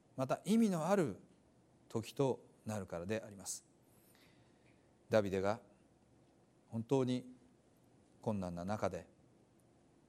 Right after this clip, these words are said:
あなたを見上げて、あなたを賛美したように、私たちもいついかなる時にもあなたを見上げて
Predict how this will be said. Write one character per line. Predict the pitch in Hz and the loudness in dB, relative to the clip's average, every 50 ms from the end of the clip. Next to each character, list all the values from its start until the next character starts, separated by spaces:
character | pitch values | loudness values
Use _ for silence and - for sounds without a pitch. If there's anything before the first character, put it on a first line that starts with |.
| _ - - - | _ -20 -20 -18
あ | - | -14
な | 95 90 90 | -14 -12 -10
た | - 90 | -10 -10
を | 92 98 | -10 -6
見 | 104 110 117 | -2 0 2
上 | 123 123 | 2 2
げ | 123 113 | 2 0
て、 | 120 113 101 - - - - - - - - _ _ _ _ _ _ _ _ _ _ _ _ _ _ _ - | 0 -2 -2 -4 -6 -20 -20 -20 -20 -20 -20 _ _ _ _ _ _ _ _ _ _ _ _ _ _ _ -14
あ | - 92 | -12 -10
な | 92 | -8
た | 92 101 92 87 | -6 -4 -4 -4
を | 85 85 78 - | -4 -6 -8 -8
賛 | - - 113 107 98 | -8 -6 -4 -4 -4
美 | 87 85 | -4 -6
し | - | -6
た | - 95 | -6 -6
よ | 95 92 | -8 -8
う | 82 | -10
に、 | 85 - _ _ _ _ _ _ _ _ _ _ _ _ _ _ _ _ _ _ - _ _ - | -14 -18 _ _ _ _ _ _ _ _ _ _ _ _ _ _ _ _ _ _ -20 _ _ -10
私 | 101 95 95 92 - | -6 -6 -6 -6 -6
た | 104 95 | -10 -10
ち | - 107 | -8 -6
も | 113 127 139 135 - - - - _ _ _ _ - - | -4 -4 -4 -4 -6 -10 -20 -20 _ _ _ _ -20 -14
い | - | -12
つ | - - 98 | -10 -10 -8
い | 98 | -6
か | - 127 147 | -2 0 4
な | 175 175 | 6 6
る | 160 131 | 6 6
時 | 139 117 113 110 | 4 2 2 0
に | 104 | 0
も | 101 117 123 110 92 - - - - - _ _ _ - - | 2 2 2 2 0 -4 -12 -20 -20 -20 _ _ _ -20 -18
あ | 92 | -16
な | 90 | -14
た | - 95 98 | -10 -8 -8
を | 104 | -6
見 | 104 107 107 | -6 -4 -2
上 | 117 120 | -2 0
げ | 120 113 113 | 0 -2 -2
て | 113 101 | -4 -6